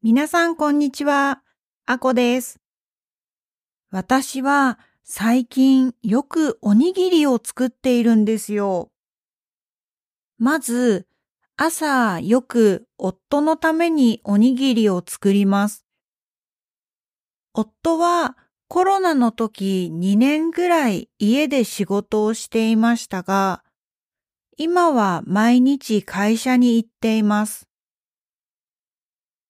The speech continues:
会社の同僚と一緒にレストランで昼ご飯を食べる時もあるけど、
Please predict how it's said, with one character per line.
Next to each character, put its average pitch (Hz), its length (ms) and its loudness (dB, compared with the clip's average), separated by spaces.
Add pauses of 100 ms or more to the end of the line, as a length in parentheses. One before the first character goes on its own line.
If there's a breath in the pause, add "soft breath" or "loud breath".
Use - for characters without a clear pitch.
(140)
会 285 320 -2
社 339 200 -4
の 330 220 0
同 277 280 0
僚 277 300 -2
と 277 440 0 (160)
一 240 140 -2
緒 254 320 -2
に 262 340 2 (420 soft breath)
レ 262 140 2
ス - 140 -6
ト 320 160 0
ラ 262 200 2
ン 202 120 2
で 180 140 -4
昼 202 340 -2
ご 285 180 0
飯 277 400 0
を 180 140 -4
食 170 140 -6
べ 208 160 2
る 233 140 0
時 190 340 -6
も 170 260 -2
あ 214 80 2
る 220 140 2
け 190 240 -6
ど、 196 380 0